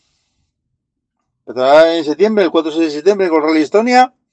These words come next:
Tendremos el veinticuatro y el veintisiete. La verdad que va, va muy seguido de fechas, ¿eh?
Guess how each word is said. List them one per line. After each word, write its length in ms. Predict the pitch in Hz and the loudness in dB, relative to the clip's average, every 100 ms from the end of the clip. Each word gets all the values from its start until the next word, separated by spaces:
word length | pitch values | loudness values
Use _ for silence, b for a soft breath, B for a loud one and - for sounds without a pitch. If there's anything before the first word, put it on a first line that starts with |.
| _ _ _ _ _ _ _ _ _ _ _ _ _ _ - | _ _ _ _ _ _ _ _ _ _ _ _ _ _ -12
Tendremos 420 | 131 156 175 175 | -6 -4 -2 0
el 760 | 180 180 175 175 170 165 165 160 | 2 4 4 4 2 2 0 0
veinticuatro 800 | 170 151 160 185 196 190 190 180 | -2 -2 -2 2 2 2 2 2
y 40 | |
el 80 | 170 | 0
veintisiete. 1000 | 170 160 190 190 196 180 170 156 143 117 _ _ | -4 -6 -2 0 0 0 2 2 0 -4 _ _
La 80 | |
verdad 200 | 123 127 | -12 -8
que 100 | 147 | -4
va, 280 | 147 147 143 | 0 0 0
va 300 | 131 139 135 | -4 -4 -2
muy 100 | 160 | -2
seguido 220 | 147 147 | -4 -4
de 80 | 135 | -4
fechas, 300 | 143 147 104 | -4 -8 -8
¿eh? 120 | 151 | -8